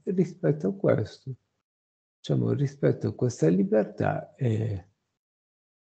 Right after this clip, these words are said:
Aio, eh, diciamo, non, eh, appunto, si trova in una condizione di non pretesa, non,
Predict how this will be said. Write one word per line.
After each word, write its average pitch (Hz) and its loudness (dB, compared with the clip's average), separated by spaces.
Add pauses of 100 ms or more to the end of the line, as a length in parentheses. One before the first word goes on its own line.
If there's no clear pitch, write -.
(160)
Aio, 117 -2
eh, 120 -2
diciamo, 110 -4
non, 110 -2
eh, 104 -4
appunto, 117 -2
si - -8
trova 123 4
in 113 4
una 120 -2
condizione 120 -4 (580)
di 135 -4
non 131 2
pretesa, 107 0
non, 110 -2